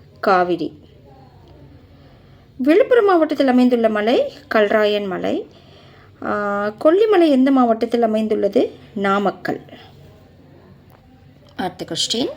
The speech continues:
மேற்கு தொடர்ச்சி மலையும் கிழக்கு தொடர்ச்சி மலையும் ஒன்றாக சந்திக்கும் இடம் நீலகிரி மலை.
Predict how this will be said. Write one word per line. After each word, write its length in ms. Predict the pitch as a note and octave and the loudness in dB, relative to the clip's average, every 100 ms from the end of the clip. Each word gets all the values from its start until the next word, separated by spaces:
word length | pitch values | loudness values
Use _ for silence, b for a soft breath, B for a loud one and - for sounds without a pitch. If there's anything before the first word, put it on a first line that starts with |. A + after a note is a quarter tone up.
| - B B B B - | -16 B B B B -2
மேற்கு 420 | C4+ F#4 B4 B4 | 2 2 0 -2
தொடர்ச்சி 400 | D4+ C#4 C4+ - | -2 -4 -4 -4
மலையும் 480 | C4+ A3 G#3 G#3+ D#4+ | -2 -2 -2 -2 -4
கிழக்கு 400 | - C4+ E4 - | -4 -4 -4 -4
தொடர்ச்சி 360 | D4 B3+ B3 C4+ | -2 -2 -2 0
மலையும் 340 | A#3 G#3+ G#3+ | 0 0 -2
ஒன்றாக 420 | G#3 G#3+ A#3 A#3 | -4 -4 -4 -2
சந்திக்கும் 540 | C4 A3+ G#3 A3+ A3+ G#3 | -4 -4 -4 -4 -4 -6
இடம் 280 | F#3+ A#3+ A#3+ | -4 -2 0
நீலகிரி 480 | F#3+ F#3+ F#3+ F3 | -2 -6 -6 -6
மலை. 320 | E3+ D3 D#3 | -6 -6 -8